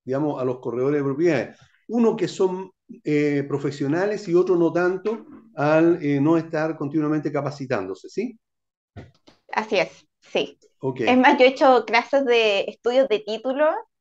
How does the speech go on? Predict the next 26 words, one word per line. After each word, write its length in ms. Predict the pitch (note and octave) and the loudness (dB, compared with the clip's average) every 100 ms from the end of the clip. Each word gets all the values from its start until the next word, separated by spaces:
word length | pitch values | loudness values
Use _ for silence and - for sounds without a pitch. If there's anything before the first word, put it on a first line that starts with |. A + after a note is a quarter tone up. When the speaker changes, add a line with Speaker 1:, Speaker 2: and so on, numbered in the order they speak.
| _ _ _ _ | _ _ _ _
Speaker 2:
eh, 340 | - F3 E3 - | -6 -4 -4 -6
en 100 | G3 | -4
algún 240 | G3 G#3 | -2 -2
momento 420 | A3+ A3 A3+ A3+ B3 | -2 -2 -4 -4 -2
que 60 | |
habían 240 | G#3 G#3+ A#3+ | 0 0 0
abogados 340 | G#3 F3+ G3 | 0 0 0
y 60 | G#3+ | 0
corredores 540 | A#3+ A3+ A3+ A3+ A#3 | -2 -2 -2 -2 -2
de 100 | B3 | -4
propiedades, 760 | B3 A#3+ A#3+ A#3 A#3+ C4+ D4+ D#4+ | -2 -2 0 2 2 2 -2 -6
y 120 | B3+ | -8
el 100 | G3+ | -8
corredor 360 | - G3+ G#3 A3 | -4 -2 0 0
de 120 | A3 | -2
propiedades 680 | A3 A3 F#3+ F#3+ G#3 B3 C4 | -6 -4 0 2 2 0 -6
estaba 400 | - A3+ G#3 - | -4 0 0 -2
mucho 640 | G#3+ G#3 A3+ C#4+ C#4+ D#4 | -10 -8 -2 -2 -2 -4
más 240 | C#4 D4 D4 | -4 -4 -4
al 160 | A#3+ A3 | -8 -4
tanto 420 | B3 C#4 C4+ C#4 | -4 -4 -4 -4
que 140 | A#3+ | -4
muchos 320 | A#3 C4 C#4 | -4 -6 -4
de 80 | D4 | -2
mis 120 | C4+ | -2
colegas. 360 | C4+ A#3+ - - | -6 -8 -8 -10